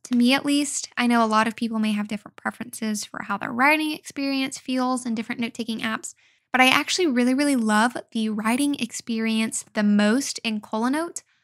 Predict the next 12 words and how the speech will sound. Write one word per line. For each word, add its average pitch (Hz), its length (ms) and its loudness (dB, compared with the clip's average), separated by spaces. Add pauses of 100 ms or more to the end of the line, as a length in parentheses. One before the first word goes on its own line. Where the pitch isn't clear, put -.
(180)
like, 240 200 -2
over 233 240 4
GoodNotes, 196 480 -2
which 202 160 -6
is 196 100 -6
the 202 140 -4
app 202 200 0
I 202 80 2
normally 208 320 0
use, 285 440 0 (480)
over 214 180 0
Notability, 285 800 2